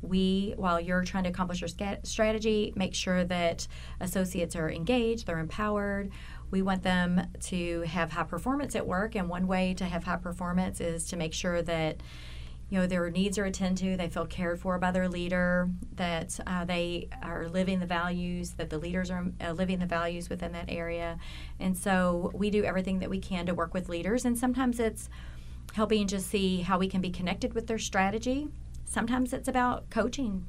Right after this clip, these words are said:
leaders as well, and they may have situations that they need to design for their organization or down to a specific team level.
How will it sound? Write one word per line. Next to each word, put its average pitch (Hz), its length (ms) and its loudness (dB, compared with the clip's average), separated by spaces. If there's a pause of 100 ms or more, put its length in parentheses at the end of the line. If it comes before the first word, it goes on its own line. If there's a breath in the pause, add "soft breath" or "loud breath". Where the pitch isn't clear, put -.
(120)
leaders 185 420 -2
as 180 180 -4
well, 185 440 0
and 175 280 -2
they 185 120 0
may 190 140 4
have 185 180 2
situations 180 880 0
that 170 340 4 (540 loud breath)
they 185 120 4
need 185 160 4
to 180 60 -6
design 170 360 -2
for 175 120 -2
their 165 140 0
organization 180 920 0 (220)
or 185 160 2
down 180 240 0
to 180 160 -2
a 175 60 -2
specific 180 500 -6
team 202 280 -2
level. 170 480 0